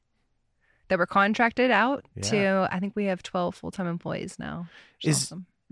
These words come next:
Speaker 2: you said that you share Tom Bug with the,
Speaker 1: Yeah.
Speaker 2: with the Tennessee. Is
Speaker 1: Yeah.
Speaker 2: so, uh, is it the same five oh one C three that owns both, or that,
Speaker 1: No.
Speaker 2: that not owns but operates both of them? It's
Speaker 1: No.
Speaker 2: different?
Speaker 1: So, yeah. So Tom also was a,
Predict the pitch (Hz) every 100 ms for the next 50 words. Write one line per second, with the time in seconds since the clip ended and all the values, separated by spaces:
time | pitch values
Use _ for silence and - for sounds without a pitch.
0 | 139 - 165 160 - 247 247 135 120 -
1 | 156 139 135 123 107 120 107 95 104 -
2 | 101 98 170 - 123 113 104 - 107 98
3 | 131 120 98 113 104 185 - 147 135 -
4 | 139 135 123 123 117 - 139 147 147 139
5 | - _ - - 135 135 139 135 135 -
6 | 135 - 135 143 135 131 135 123 131 131
7 | - 131 - 123 120 127 - 135 123 123
8 | 123 104 110 - - 110 127 123 131 131
9 | 135 131 110 196 180 151 160 - 220 214
10 | 202 202 196 196 - 196 180 120 - 233
11 | 226 233 240 254 269 202 202 226 220 214
12 | 208 196